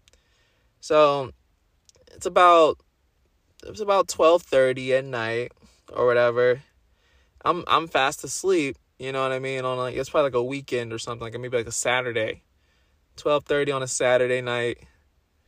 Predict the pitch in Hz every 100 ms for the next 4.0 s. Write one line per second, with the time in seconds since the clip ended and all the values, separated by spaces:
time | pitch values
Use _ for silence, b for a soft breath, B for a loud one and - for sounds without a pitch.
0 | _ _ _ _ 127 139 131 131 123 -
1 | 120 - 127 117 120 113 117 113 117 113
2 | - - 110 - 113 - - 127 123 123
3 | 127 127 120 131 120 - 123 120 123